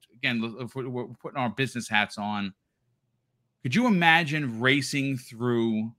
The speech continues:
tracks that ran through the Gears world or the Fallout seventy-six world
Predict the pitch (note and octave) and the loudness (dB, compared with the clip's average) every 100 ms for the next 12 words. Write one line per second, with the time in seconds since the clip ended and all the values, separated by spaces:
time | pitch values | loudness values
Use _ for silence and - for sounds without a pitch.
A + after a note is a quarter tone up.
0 | _ _ _ _ _ - - C3+ A#2+ B2+ | _ _ _ _ _ -12 4 10 10 8
1 | - - - - _ A2 G#2+ - A#2 A#2+ | 0 -2 -4 -6 _ 2 2 2 2 4
2 | B2 A#2+ B2+ A#2+ A2+ G#2+ F#2+ _ G#2+ G#2 | 2 -2 -4 -2 0 -2 -6 _ -12 -12
3 | - A#2+ B2 A#2 G2 G2 G2 G2 G2 G2+ | -6 -2 0 -2 -6 -6 -4 -4 -4 -8
4 | - _ _ _ _ - A#2 A2 G#2 G2+ | -14 _ _ _ _ -6 -2 0 0 0
5 | F#2+ - _ _ A2 - C3+ C3 A#2+ A2+ | -2 -6 _ _ -12 -6 0 2 2 0
6 | - A#2+ G#2+ G#2+ G2+ A#2 G#2 - G#2+ G#2 | 0 0 2 0 -2 -6 -6 -8 -6 -4
7 | G2 F#2+ F#2+ F#2 | -4 -4 -6 -8